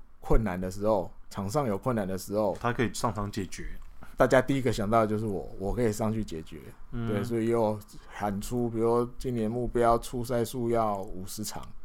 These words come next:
Speaker 1: 啊，但五十场可能就是大概天天都要待命。
Speaker 2: 嗯。
Speaker 1: 那也跟他之前有一次接受访问的时候讲的一样，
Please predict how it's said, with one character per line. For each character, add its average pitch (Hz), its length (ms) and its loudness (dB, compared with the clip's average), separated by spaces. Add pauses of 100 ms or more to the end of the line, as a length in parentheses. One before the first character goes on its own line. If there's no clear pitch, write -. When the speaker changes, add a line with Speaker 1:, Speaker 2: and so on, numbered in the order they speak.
(580)
Speaker 1:
啊， 123 100 -2
但 113 140 2
五 95 120 -8
十 110 120 -8
场 92 180 -4
可 98 100 -8
能 87 140 -4
就 107 100 -2
是 104 320 -4 (480)
大 104 140 2
概 107 140 2
天 107 200 -2
天 101 160 0
都 107 100 2
要 101 120 4
待 104 240 2
命。 98 260 -2 (180)
Speaker 2:
嗯。 113 400 0
Speaker 1:
那 113 180 4
也 92 160 -4
跟 131 200 0
他 147 200 6
之 175 280 0
前 107 380 0
有 107 100 0
一 107 40 0
次 131 200 -2 (160)
接 131 180 2
受 139 140 6
访 113 160 2
问 131 80 2
的 135 60 2
时 131 100 0
候 131 120 6
讲 87 220 -4
的 92 140 -4
一 98 180 -4
样， 98 220 0